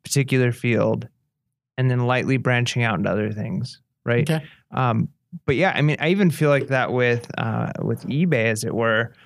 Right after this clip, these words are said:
Speaker 1: I haven't found, like, I found, like, my thing yet, but it's good that I'm diversified and I, I, I know a lot about a, a bunch of little things. Like, I know a lot of brands now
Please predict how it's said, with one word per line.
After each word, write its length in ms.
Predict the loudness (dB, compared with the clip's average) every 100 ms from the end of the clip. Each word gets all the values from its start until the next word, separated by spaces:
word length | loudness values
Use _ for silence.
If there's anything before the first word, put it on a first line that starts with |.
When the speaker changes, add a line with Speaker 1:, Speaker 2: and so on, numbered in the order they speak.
| _ _ _ _ _ _ _ _ _ _
Speaker 1:
I 80 | -6
haven't 440 | -2 0 2 0 -6 _ _ _ _ _ _ -4
found, 260 | 0 2
like, 140 | 0 -2
I 60 |
found, 200 | -2 0
like, 160 | 0 0
my 200 | -2 -2
thing 380 | -4 -2 2 2
yet, 280 | 2 0 -2
but 280 | -2 0 -2 _ _ _ _ _ _ _ _
it's 140 | -4 -2
good 340 | 2 2 4
that 80 | 2
I'm 140 | 2
diversified 580 | 2 2 0 0 0 0
and 120 | 0
I, 160 | 0 -2 -8 -10 -6
I, 140 | -4
I 100 | -2
know 200 | 2 2
a 20 | 2
lot 220 | 2 2
about 200 | 0 0
a, 80 | 0 -2
a 60 | -2
bunch 240 | 0 0
of 80 | 0
little 220 | 0 0
things. 560 | 2 2 4 2 0 -8 _
Like, 100 | -4
I 40 | 0
know 200 | 2 2
a 40 |
lot 240 | 2 2 2
of 140 | 2
brands 500 | 2 4 4 2 2
now 500 | 0 0 0 -2 -4